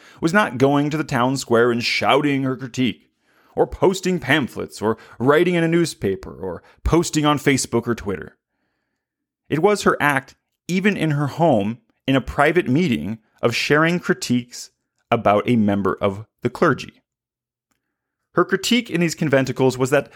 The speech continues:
many of the preachers focused too heavily on earthly works for the proof of an individual's salvation.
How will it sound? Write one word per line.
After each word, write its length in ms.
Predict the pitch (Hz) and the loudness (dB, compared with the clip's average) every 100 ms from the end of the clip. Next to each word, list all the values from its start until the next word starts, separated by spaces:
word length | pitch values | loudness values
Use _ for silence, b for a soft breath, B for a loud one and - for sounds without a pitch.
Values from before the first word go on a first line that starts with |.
| B | B
many 300 | 131 180 240 | 0 2 2
of 80 | 214 | 2
the 80 | 208 | 0
preachers 480 | - 170 - 170 | 0 -2 -2 -4
focused 380 | - 160 156 - | 0 -2 0 -2
too 140 | - 220 | 0 2
heavily 340 | 185 185 175 | 2 0 -2
on 140 | 160 - | -2 0
earthly 360 | 160 170 165 | 0 0 -4
works 460 | 147 147 196 170 - | 0 2 2 -2 -8
for 140 | - | -6
the 80 | 147 | -6
proof 340 | - 185 196 | -2 -2 0
of 140 | 180 170 | -2 -4
an 80 | 165 | -4
individual's 580 | 143 120 101 95 80 | -2 -2 -4 -4 -6
salvation. 680 | - 95 98 180 - 90 73 | -4 -4 0 0 0 -6 -12